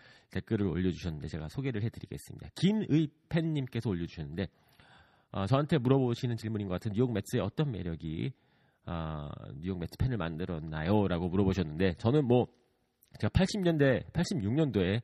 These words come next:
아, 팔십오 년도에, 아, 뉴욕에 이민을 가게 됐는데요. 그때 뉴욕 매츠가 잘했습니다. 아, 그리고 제가 살고 있던 플러싱이라는 지역이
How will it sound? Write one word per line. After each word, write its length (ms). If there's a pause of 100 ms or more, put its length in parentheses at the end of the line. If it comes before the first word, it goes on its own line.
(120)
아, 80
팔십오 380
년도에, 420 (380)
아, 100
뉴욕에 500
이민을 380
가게 220
됐는데요. 360
그때 400 (380)
뉴욕 180
매츠가 280
잘했습니다. 680 (600)
아, 140
그리고 520
제가 200
살고 280
있던 320
플러싱이라는 640
지역이 520